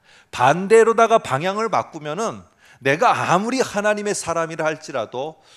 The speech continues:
저도 그렇고 우리 모두는 다른 길을 찾고 다른 쪽으로 나의 인생의 배가 가게 돼 있어요.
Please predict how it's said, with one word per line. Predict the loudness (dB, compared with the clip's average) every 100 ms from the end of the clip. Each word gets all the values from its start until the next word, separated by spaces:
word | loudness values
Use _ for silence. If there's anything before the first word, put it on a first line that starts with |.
| -20 _
저도 | -16 -12 -10 -8
그렇고 | -8 -10 -10
우리 | -6 -6
모두는 | -6 -10 -10 -14 -14 -16 _ _ -14
다른 | -12 -10 -10 -10
길을 | -8 -8
찾고 | -6 -8 -10 -10 -10 -10 _ _
다른 | -8 -4 -4 -4
쪽으로 | -2 -4 -2 -6 -6 -12 _ -14
나의 | -10 -10 -10
인생의 | -12 -12 -12 -10 -10
배가 | -10 -4 -4 -4 -12 _ _ -16
가게 | -12 -12
돼 | -12 -14
있어요. | -14 -18 -18